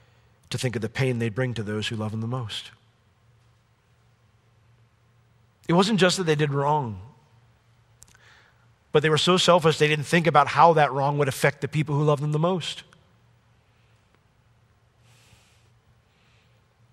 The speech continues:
So if you're a, a husband or a parent or some other kind of leader, remember that people who love you are watching your life.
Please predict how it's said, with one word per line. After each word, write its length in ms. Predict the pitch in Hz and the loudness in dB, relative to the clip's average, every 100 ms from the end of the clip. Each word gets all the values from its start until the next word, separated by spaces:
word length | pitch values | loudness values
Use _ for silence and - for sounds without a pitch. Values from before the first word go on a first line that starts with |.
| _ _ - - | _ _ -20 -12
So 180 | - 139 | -4 0
if 100 | 135 | 0
you're 220 | 151 190 | 0 2
a, 240 | 170 123 - - - - _ - _ _ | 2 0 -6 -20 -20 -20 _ -20 _ _
a 80 | - | -8
husband 500 | 147 165 165 151 127 | -4 -4 -4 -4 -4
or 100 | 120 | -6
a 60 | 113 | -8
parent 480 | - 156 156 120 113 | -6 -2 -2 -4 -8
or 240 | 107 107 - _ _ _ _ _ _ | -10 -12 -18 _ _ _ _ _ _
some 240 | - 160 | -8 -6
other 180 | 160 175 | -4 -4
kind 300 | 156 143 147 | -2 -4 -2
of 100 | 127 | -4
leader, 460 | 123 127 135 117 110 - _ _ _ _ _ _ _ _ _ _ _ _ _ - | -2 -4 -6 -10 -14 -20 _ _ _ _ _ _ _ _ _ _ _ _ _ -2
remember 260 | 147 175 220 | 0 4 4
that 180 | 175 | 2
people 240 | 139 170 180 | 0 -2 0
who 100 | 156 | 0
love 260 | 135 139 131 | 2 0 0
you 160 | 120 | -4
are 80 | 117 | -4
watching 400 | 117 123 - 139 | -4 -6 -8 -8
your 100 | 117 | -8
life. 460 | 104 104 101 - | -8 -10 -10 -16